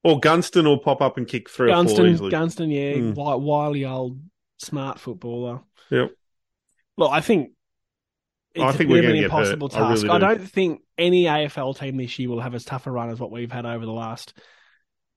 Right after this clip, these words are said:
Speaker 2: four weeks, topped off by the fact we're interstate two weeks in a row against Port Adelaide and Brisbane. That is just rough as guts.
Speaker 1: Ridiculous. Like, it's a
Speaker 2: After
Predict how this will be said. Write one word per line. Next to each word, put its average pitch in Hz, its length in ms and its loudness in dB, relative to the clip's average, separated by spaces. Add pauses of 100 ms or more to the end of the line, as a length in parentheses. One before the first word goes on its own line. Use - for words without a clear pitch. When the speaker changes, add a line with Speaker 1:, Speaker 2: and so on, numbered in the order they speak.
(240)
Speaker 2:
four 135 240 0
weeks, 170 360 -4
topped - 320 -2
off 165 220 0
by 143 140 0
the 135 100 -4
fact 135 260 -10
we're 139 80 -6
interstate 131 600 -8
two 131 200 -8
weeks 120 280 -10
in 117 60 -8
a 113 60 -10
row 113 380 -8
against 123 460 -10
Port 120 160 -10
Adelaide 107 400 -8
and 110 180 -14
Brisbane. 117 360 -6
That 113 140 -8
is 117 160 -12
just - 300 -14 (340)
rough 101 420 -10
as 120 180 -10
guts. 120 280 -4
Speaker 1:
Ridiculous. 131 460 -4
Like, 110 140 -4
it's 131 120 -8
a 151 40 0
Speaker 2:
After 151 120 -2